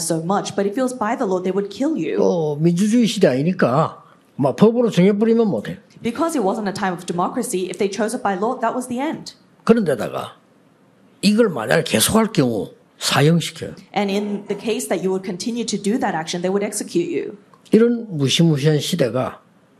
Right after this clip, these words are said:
Speaker 2: 계속 전달돼 왔단 말이죠.
Speaker 1: That was the fearsome age that continued.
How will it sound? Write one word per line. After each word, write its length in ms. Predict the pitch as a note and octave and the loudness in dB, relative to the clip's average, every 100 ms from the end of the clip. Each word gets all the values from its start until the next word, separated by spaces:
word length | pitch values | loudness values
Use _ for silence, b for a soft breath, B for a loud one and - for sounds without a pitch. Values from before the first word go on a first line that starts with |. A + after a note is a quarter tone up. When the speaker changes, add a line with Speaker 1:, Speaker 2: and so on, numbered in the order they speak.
| _ | _
Speaker 2:
계속 260 | - - B2+ | -6 -4 0
전달돼 340 | D#3 C#3 A#2 | 0 0 0
왔단 280 | G2 F#2 - | -2 -2 -4
말이죠. 460 | F#2 D#2+ - D#3 G#3+ | -4 -6 -4 -4 -2
Speaker 1:
That 160 | A3+ A#3+ | -2 -4
was 140 | B3 | -4
the 100 | G3+ | -6
fearsome 460 | - A#3 B3 A#3+ G#3+ | -4 -4 -4 -4 -4
age 240 | B3+ A3 | -6 -6
that 140 | G#3+ G#3 | -6 -6
continued. 600 | A3+ B3 C4+ E3+ - | -6 -6 -6 -6 -8